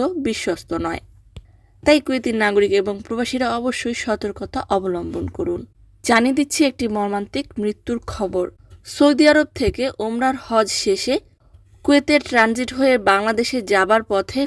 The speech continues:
কুয়েত আন্তর্জাতিক বিমানবন্দরে মাবিয়া বেগম নামে একজন বাংলাদেশি নারী মৃত্যুবরণ করেছেন। ইন্না লিল্লাহি ওয়া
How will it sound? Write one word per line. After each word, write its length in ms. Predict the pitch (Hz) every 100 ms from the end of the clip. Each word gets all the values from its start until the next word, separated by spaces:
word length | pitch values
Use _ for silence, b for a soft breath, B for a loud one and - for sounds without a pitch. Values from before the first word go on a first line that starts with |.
| -
কুয়েত 260 | 285 277 -
আন্তর্জাতিক 680 | 208 226 254 208 208 202 190 -
বিমানবন্দরে 760 | 202 208 202 202 190 202 240 349 b b b
মাবিয়া 420 | 233 202 190 202
বেগম 340 | 190 202 202 240 233
নামে 160 | 240 233
একজন 300 | 202 190 202
বাংলাদেশি 500 | 196 190 190 190 -
নারী 280 | 196 185 202 359 b b b
মৃত্যুবরণ 520 | 220 220 226 185 - 165
করেছেন। 440 | - - - 185 - b b b -
ইন্না 220 | - 208 196
লিল্লাহি 360 | 190 190 196
ওয়া 140 | 196